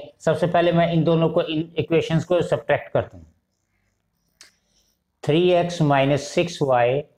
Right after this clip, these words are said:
माइनस टू जी इक्वल टू थ्री और टू एक्स प्लस वाई माइनस टू जी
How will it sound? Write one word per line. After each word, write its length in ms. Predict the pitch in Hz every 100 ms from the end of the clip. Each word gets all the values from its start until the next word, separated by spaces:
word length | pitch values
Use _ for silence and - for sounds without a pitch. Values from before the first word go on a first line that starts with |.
| _
माइनस 520 | 127 123 127 135 - -
टू 320 | 160 170 170 165
जी 500 | 104 98 127 147 165 160 131
इक्वल 320 | 123 147 135
टू 140 | 131 127 -
थ्री 340 | 151 170 175 - _ _ _ _ _ - _ _
और 380 | 139 131 135 135 135 -
टू 200 | 165 170
एक्स 240 | 160 160 - - - _
प्लस 360 | 165 180 - -
वाई 480 | 117 117 113 123 135 - - _ _ _ -
माइनस 720 | 123 120 127 139 160 165 -
टू 260 | 165 170 151
जी 280 | 113 135